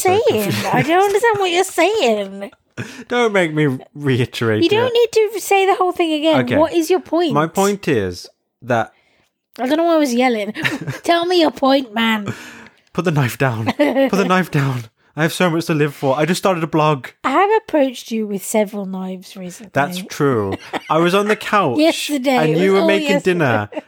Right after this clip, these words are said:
Speaker 2: and you came over to me with a long bread knife,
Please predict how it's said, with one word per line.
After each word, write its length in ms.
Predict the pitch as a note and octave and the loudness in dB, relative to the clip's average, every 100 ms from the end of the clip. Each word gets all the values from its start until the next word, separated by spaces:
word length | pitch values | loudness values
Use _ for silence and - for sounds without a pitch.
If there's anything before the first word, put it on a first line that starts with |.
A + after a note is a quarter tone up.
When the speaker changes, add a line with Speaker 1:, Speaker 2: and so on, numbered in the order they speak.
| - | -6
Speaker 2:
and 160 | D#3 D#3+ | -2 0
you 80 | |
came 320 | E3 F#3 F#3 F#3 | 0 -2 0 0
over 200 | F3 E3+ | 0 -2
to 140 | E3 | -2
me 140 | E3 | 0
with 200 | D#3 D3 | 2 2
a 60 | C#3 | 2
long 400 | C3 C3+ C#3+ C#3+ | 2 2 2 -2
bread 340 | B2+ B2 A#2+ | 0 0 0
knife, 600 | C#3 C#3 E3+ F#3+ - - | -2 -2 -2 -4 -8 -12